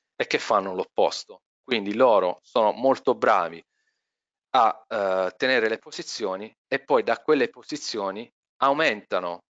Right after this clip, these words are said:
aumentano le, i, altre posizioni, chiamatela anti-martingala, chiamatela come volete, però, eh, è uno dei pochi mo-, metodi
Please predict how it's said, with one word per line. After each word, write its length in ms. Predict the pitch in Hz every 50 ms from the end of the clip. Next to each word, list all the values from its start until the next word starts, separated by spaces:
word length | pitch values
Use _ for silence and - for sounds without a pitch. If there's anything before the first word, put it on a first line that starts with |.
| _ _ _ _ _ _ _
aumentano 720 | - 120 113 117 127 127 117 113 - 110 101 98 92 90
le, 800 | 90 90 98 98 92 90 90 85 85 82 - - - - - - _ _
i, 420 | _ 98 92 87 87 85 87 82 - _ _ _ -
altre 340 | - 120 110 - - -
posizioni, 720 | - - 117 - - 151 - - - 104 90 85 87 95 - _ _ _ _ _ _ _ _ _ _ _ _ _ _ _ _ _
chiamatela 500 | _ - 113 123 135 135 - 139 123 123
anti-martingala, 1000 | 120 120 - - 120 117 113 113 - - 120 113 110 117 113 101 90 92 90 -
chiamatela 480 | - - 117 120 120 110 113 107 107 104
come 540 | - 110 104 104 101 98 95 95 95 92
volete, 600 | 95 120 135 131 110 101 98 - - 113 107 - _ _ _ _ _ _ _ _ _ _
però, 540 | - 147 147 139 135 127 117 107 - - _ _
eh, 600 | - 120 110 107 104 101 101 101 104 - - _ _
è 340 | - 127 123 117 113 107 - _ _ _ 156
uno 180 | 147 131 117
dei 160 | 110 113 110
pochi 300 | - - 127 117 - -
mo-, 260 | 151 135 120 123 - _
metodi 640 | _ 120 127 123 113 104 - - 113 113 120 127 131